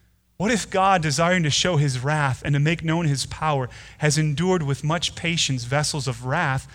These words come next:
prepared for destruction, in order to make known the riches of his glory for vessels of mercy, which he has prepared beforehand for glory? Even us whom he has called, not from the Jews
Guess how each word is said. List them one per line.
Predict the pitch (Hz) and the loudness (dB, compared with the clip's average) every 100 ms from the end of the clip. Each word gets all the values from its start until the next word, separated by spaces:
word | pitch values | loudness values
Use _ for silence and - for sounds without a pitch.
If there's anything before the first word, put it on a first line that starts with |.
| - | -12
prepared | 147 - 160 147 | -10 0 0 0
for | 143 | -2
destruction, | 131 - 156 156 - 127 120 - - - | -4 -4 -2 -4 -2 -4 -4 -8 -18 -2
in | 156 | 0
order | - 165 175 185 | 0 0 0 -2
to | - | -2
make | 165 156 | -2 -2
known | 156 143 147 139 131 | 0 2 2 2 0
the | 127 | -2
riches | 131 165 160 - 170 - - - | -2 -4 -2 -4 -4 -6 -10 -10
of | 127 120 | -4 -2
his | 120 | -2
glory | 127 147 156 156 | -4 -2 0 0
for | 139 139 | -2 -4
vessels | 120 139 139 160 139 | -4 -2 -2 -4 -6
of | 143 120 | -8 -6
mercy, | 127 131 131 - 117 110 - - | -4 -2 -2 -2 -6 -10 -16 -8
which | 135 - | -2 2
he | 170 | 4
has | 165 156 | 2 0
prepared | 147 143 160 147 | -8 -2 0 2
beforehand | 139 - 147 135 139 131 131 - - _ _ | 0 -2 -2 0 0 -2 -6 -20 -20 _ _
for | - 131 | -8 -6
glory? | 131 131 120 98 - - - - _ _ _ | -2 0 0 -2 -8 -18 -20 -20 _ _ _
Even | 165 190 185 - | 0 0 0 0
us | 143 135 - | 2 2 0
whom | 135 | 2
he | 135 | 2
has | 143 143 | 2 0
called, | - 135 120 | -2 -2 -2
not | 123 139 - | 0 0 -2
from | 180 | -2
the | 165 | -2
Jews | 139 160 156 | 0 -2 -2